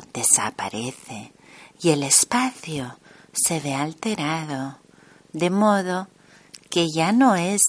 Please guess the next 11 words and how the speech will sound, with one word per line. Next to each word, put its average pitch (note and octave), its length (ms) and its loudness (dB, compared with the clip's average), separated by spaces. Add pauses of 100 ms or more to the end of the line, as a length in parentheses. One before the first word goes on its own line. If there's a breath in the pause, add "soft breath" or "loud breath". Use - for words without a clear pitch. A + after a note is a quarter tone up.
el D#3+ 200 0
homogéneo D#3 1200 -2 (400 loud breath)
e G3 280 -4 (460 loud breath)
instantáneo F#3+ 1200 0
espacio F3 760 0
intemporal D3+ 880 -4
de C#3 180 -4
nuestro C#3+ 460 -4
supuesto D#3 640 -2
sentido D3 720 -6
común C#3+ 640 -4